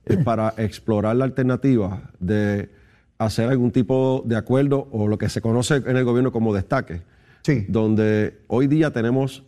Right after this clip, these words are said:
Speaker 1: podadores y celadores que están en diferentes agencias de gobierno y corporaciones,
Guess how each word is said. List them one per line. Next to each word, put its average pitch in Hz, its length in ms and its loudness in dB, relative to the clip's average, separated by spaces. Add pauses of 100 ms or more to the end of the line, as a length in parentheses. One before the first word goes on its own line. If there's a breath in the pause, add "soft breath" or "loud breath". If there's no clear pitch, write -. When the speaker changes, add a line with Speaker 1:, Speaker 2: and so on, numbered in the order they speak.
Speaker 1:
podadores 104 520 0
y 131 60 0
celadores 113 540 -2
que 95 100 -6
están 101 220 -4
en 135 80 0
diferentes 104 420 -2
agencias 123 380 -2
de 120 80 0
gobierno 113 320 0
y - 20 -4
corporaciones, 98 800 -4